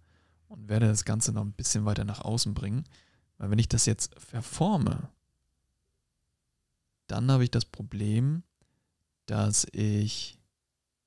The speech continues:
ja hier so eine Delle reinbringe. So,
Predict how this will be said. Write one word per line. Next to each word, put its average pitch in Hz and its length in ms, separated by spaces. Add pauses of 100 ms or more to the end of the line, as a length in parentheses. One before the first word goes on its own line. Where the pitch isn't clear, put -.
(2250)
ja 107 160
hier 120 240
so 110 80
eine 104 100
Delle 107 300
reinbringe. - 440 (1500)
So, - 220